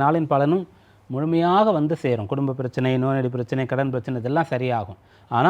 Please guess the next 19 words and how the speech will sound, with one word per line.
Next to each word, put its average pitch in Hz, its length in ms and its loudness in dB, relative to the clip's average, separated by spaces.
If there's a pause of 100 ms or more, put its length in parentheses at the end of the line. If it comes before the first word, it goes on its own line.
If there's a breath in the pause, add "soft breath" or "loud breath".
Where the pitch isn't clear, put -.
அதற்கு 131 300 0
என்ன 165 180 0
பண்ணணும்னு 147 380 -2
சொன்னா, 151 180 -2 (640 soft breath)
முழு 175 320 4
மனதோடு 202 520 4 (120)
ஒரு 143 160 0
காரியத்தை 139 500 0
செய்யணும். 90 280 -14 (600 soft breath)
அரைகுறையாக 190 960 6
நம்பிக்கை 175 340 -2
இல்லாம 185 680 2
ஒன்றை 151 320 0
வேண்டிக்கிறதோ, 143 580 0 (120)
ஒன்றை 127 240 0
செய்யறதோ 143 380 0 (100)
பெரிய 175 260 0
அளவிற்கு 147 280 -6
பலன் 113 320 -8